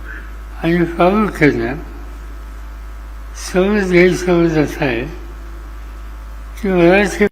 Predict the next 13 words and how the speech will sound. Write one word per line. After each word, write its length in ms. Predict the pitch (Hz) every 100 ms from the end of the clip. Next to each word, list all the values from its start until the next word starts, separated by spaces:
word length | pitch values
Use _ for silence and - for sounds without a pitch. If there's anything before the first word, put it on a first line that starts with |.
| -
भाषा 380 | 175 151 170 175
ही 260 | 143 151 139 - - - - - - - - - -
संस्कृतपासून 1000 | 175 170 - - 220 175 190 165 - 196 170 -
खऱ्या 300 | 175 170 170
अर्थानं 500 | 165 - 165 190 185
पुढं 1600 | - 165 180 196 - - - - - - - - - - - 160
जन्मांतरात 840 | 147 180 185 196 175 - 190 - 175
होती 680 | 151 - 185 - 160 151
आहे. 200 | 120 131 151 - - - - - - - - -
जे 540 | 165 196 190 190 - - - - - - - 170
वस्तुस्थिती 840 | 165 - - 196 - 165 - 202
अजिबात 720 | 160 143 135 170 165 156 -
नाहीये. 340 | 123 120 110